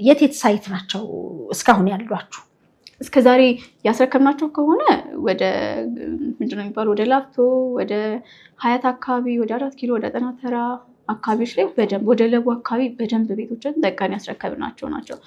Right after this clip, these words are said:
Speaker 2: አሁን ደግሞ በዚህ ዓመት እስከ ኔክስት ይር ደግሞ ምን አስረክባቸው ጋርመንት ላይ አሁን ፕሮዳክታችን ወደ ሰማንያ ፐርሰንት ዘጠና ፐርሰንት በላይ ደርሷል። የሚታይም ነገር ነው። ሶማሌ ተራ ያለው ፕሮግረሳችንም ወደ መጠናቀቁ ላይ ነው የሚገኘው። ሀያት አካባቢ ሀያት አደባባይ ላይ ትልቅ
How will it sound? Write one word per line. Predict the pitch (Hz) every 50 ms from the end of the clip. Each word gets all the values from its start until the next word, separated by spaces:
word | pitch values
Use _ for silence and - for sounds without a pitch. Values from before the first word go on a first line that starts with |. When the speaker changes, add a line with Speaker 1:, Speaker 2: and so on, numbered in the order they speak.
| - - - - - -
Speaker 2:
አሁን | 226 254 262 254
ደግሞ | 247 247 285 330
በዚህ | 320 233 214 214 214 226
ዓመት | 220 214 220 240 262 254 - 220 220 220 240 254
እስከ | 254 247 - - 220
ኔክስት | 214 220 214 - - -
ይር | 233 214
ደግሞ | 214 214 214 220 220
ምን | 247 269 247
አስረክባቸው | 208 - - 202 208 - - - 78 - - - 208 208
ጋርመንት | 202 226 214 208 208 202 202 - -
ላይ | - 190 190
አሁን | 196 202 226
ፕሮዳክታችን | 220 - 196 196 202 208 - - - 214 214 - - - 453 427
ወደ | 302 254 214
ሰማንያ | 208 - 214 208 208 208 226 214
ፐርሰንት | - - 226 - 214 220 233
ዘጠና | 233 202 208 208 202 202
ፐርሰንት | - 208 - 214 214 -
በላይ | 214 - 302 294
ደርሷል። | - - - - - - - - 233 214 208 196 185 185 170 -
የሚታይም | - - 226 233 226 - 233 226 208 208 208 -
ነገር | - 208 214 - 185 -
ነው። | 311 - - - _ _ _ _
ሶማሌ | - - 262 233 220 214 208 208 208
ተራ | - 220 - - - 214 - _ _ _ -
ያለው | 214 208 196 - - - -
ፕሮግረሳችንም | - - 208 208 - - - 220 - - - 311 415
ወደ | 392 262 202 202
መጠናቀቁ | 226 107 104 - - 202 208 - - 202 208 -
ላይ | 214 202 190
ነው | 196
የሚገኘው። | 214 220 226 - 185 196 190 208 202
ሀያት | - 233 220 220 214 214
አካባቢ | 208 208 - - 208 214 226
ሀያት | - - 202 208 -
አደባባይ | 208 202 202 208 202 208 247 240
ላይ | 277 294
ትልቅ | - 427 440 403 349